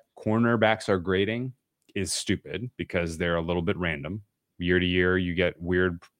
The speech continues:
you know, the, the best guy in the league the next year can come in and be an absolute bum. We've seen that for sure. Um, you could argue that about Adoree Jackson even in his <laughs> career, that one year he was coming in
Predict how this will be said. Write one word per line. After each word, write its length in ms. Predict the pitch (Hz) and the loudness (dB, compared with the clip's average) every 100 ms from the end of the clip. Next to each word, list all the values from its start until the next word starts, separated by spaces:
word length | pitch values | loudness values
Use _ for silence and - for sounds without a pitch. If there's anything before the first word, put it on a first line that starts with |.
| - | -4
you 60 | |
know, 380 | 87 85 80 76 | -2 -2 -6 -6
the, 160 | 80 85 - | -6 -6 -6
the 60 | |
best 320 | 87 101 101 - | 0 0 0 2
guy 200 | 98 95 | 2 2
in 100 | 90 | 0
the 60 | |
league 280 | 90 90 90 | -2 -2 -2
the 60 | 87 | -4
next 260 | 90 - | -4 -2
year 80 | 90 | -4
can 160 | - 87 | -4 -6
come 220 | 90 82 | -4 -4
in 80 | 82 | -4
and 100 | 78 | -6
be 100 | 80 | -6
an 80 | |
absolute 440 | 78 87 - 92 78 | -4 -6 -4 -8 -4
bum. 180 | 78 67 _ | -6 -6 _
We've 160 | 87 90 | -6 -6
seen 220 | - 82 | -6 -8
that 180 | 69 - _ | -10 -18 _
for 180 | _ 87 | _ -8
sure. 280 | 82 82 - _ _ _ _ - | -6 -8 -10 _ _ _ _ -4
Um, 400 | 87 85 85 85 | -2 0 -2 -4
you 140 | 85 82 | -8 -6
could 160 | 95 | 2
argue 260 | 92 90 98 | 2 4 4
that 140 | 101 | 4
about 220 | 98 104 | 4 4
Adoree 360 | 101 90 107 110 | 2 2 4 4
Jackson 360 | 104 135 - 78 | 4 2 0 -6
even 260 | 69 65 _ | -8 -18 _
in 100 | 90 | -8
his 140 | 92 - | -6 -2
<laughs> 20 | |
career, 420 | - 139 139 87 | -2 0 2 0
that 160 | 82 78 | -2 -4
one 180 | 90 90 | -4 -2
year 220 | 85 80 | -4 -4
he 120 | 82 | -6
was 140 | 78 | -10
coming 320 | - 90 80 | -8 -8 -6
in 120 | 78 | -10